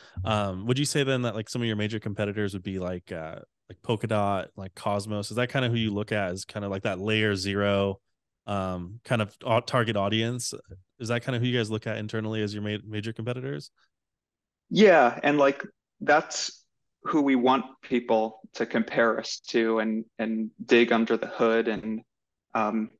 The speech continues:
Speaker 2: learn about the differences for a while.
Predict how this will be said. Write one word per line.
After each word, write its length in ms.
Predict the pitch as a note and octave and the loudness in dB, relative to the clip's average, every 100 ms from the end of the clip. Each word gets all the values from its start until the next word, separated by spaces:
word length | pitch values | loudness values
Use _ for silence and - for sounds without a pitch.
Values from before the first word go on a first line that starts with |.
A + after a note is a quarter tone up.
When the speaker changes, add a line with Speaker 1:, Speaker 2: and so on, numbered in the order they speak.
| _ _ | _ _
Speaker 2:
learn 220 | A#2+ A#2 | 4 4
about 280 | A2+ G#2+ G#2+ - - | 6 4 2 -2 -6
the 80 | A2+ | 0
differences 840 | A2+ - A#2+ - B2+ B2 - - _ _ | 0 2 0 0 0 0 -4 -10 _ _
for 200 | C#3 A#2+ | 2 4
a 60 | |
while. 560 | A#2 A#2 A#2 A#2 A#2 | 4 4 4 2 -2